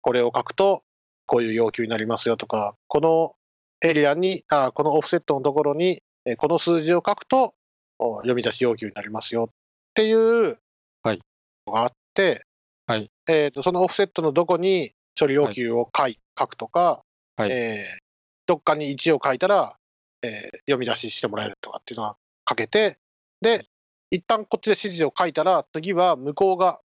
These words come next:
Speaker 1: デバイス側が処理をして、で、
Speaker 2: はい。
Speaker 1: デバイスが処理終わったら、どこどこを一にしてくれるっていう約束がここに書かれてる。
Speaker 2: そうですね。はい。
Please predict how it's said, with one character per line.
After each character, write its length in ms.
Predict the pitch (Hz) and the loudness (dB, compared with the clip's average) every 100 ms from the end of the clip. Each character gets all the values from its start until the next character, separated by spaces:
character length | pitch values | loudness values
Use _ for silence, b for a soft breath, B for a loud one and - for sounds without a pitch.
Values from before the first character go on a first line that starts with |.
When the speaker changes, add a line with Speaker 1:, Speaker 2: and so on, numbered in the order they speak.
| - | 0
Speaker 1:
デ 100 | 151 | 2
バ 160 | 190 196 | 2 0
イ 40 | |
ス 120 | - | 0
側 200 | 196 190 | 0 2
が 320 | 196 208 196 - _ _ _ - | 4 2 0 -6 _ _ _ -2
処 100 | 139 | -2
理 100 | 113 | -4
を 80 | |
し 100 | - | -8
て、 260 | - 208 180 _ _ _ _ | 0 0 0 _ _ _ _
で、 80 | 190 | -2
Speaker 2:
は 80 | 180 | 2
い。 20 | |
Speaker 1:
デ 0 | |
バ 140 | 196 233 | 2 2
イ 80 | 233 | 2
ス 60 | |
が 100 | 247 | 0
処 120 | 277 | 0
理 80 | 240 | 0
終 100 | 233 | 2
わ 80 | 269 | 2
っ 40 | - | 0
た 120 | 294 | 2
ら、 200 | 285 - _ _ _ _ - | 2 0 _ _ _ _ -2
ど 80 | 151 | 0
こ 100 | 160 | 2
ど 120 | 143 | 2
こ 100 | 185 | 2
を 80 | 175 | 2
一 180 | 135 | -2
に 80 | 131 | -6
し 80 | - | -6
て 80 | 120 | -6
く 80 | 107 | -8
れ 100 | - | -16
る 60 | |
っ 180 | _ _ | _ _
て 80 | 233 | 0
い 60 | 247 | 4
う 60 | |
約 200 | 220 - | 2 2
束 240 | 240 220 247 | -2 0 2
が 240 | 262 233 _ _ _ _ - | 2 0 _ _ _ _ -4
こ 100 | 123 | -4
こ 80 | |
に 60 | 107 | -4
書 80 | 107 | -4
か 100 | 101 | -6
れ 60 | |
て 80 | 95 | -8
る。 60 | - _ _ _ - | -20 _ _ _ -10
Speaker 2:
そ 180 | - 156 | -2 -2
う 40 | |
で 80 | 104 | -2
す 120 | - - | -8 -10
ね。 100 | 92 | -12
は 240 | - 104 | -4 -4
い。 100 | 92 | -6